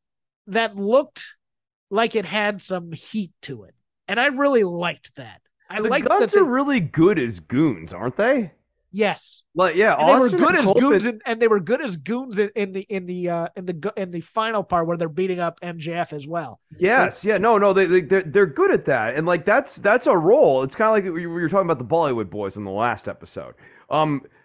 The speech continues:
Speaker 2: you need good goons, um, and not everyone is good at all. Sort of the mannerisms and, like, uh, the, the little, like, slightly undersized,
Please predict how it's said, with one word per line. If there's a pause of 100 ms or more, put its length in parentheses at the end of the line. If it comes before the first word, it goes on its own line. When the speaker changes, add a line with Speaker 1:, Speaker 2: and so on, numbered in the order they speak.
(160)
Speaker 2:
you
need
good
goons, (260)
um,
and
not
everyone (100)
is (960)
good
at
all.
Sort
of
the (380)
mannerisms
and,
like, (560)
uh, (360)
the,
the
little,
like,
slightly
undersized,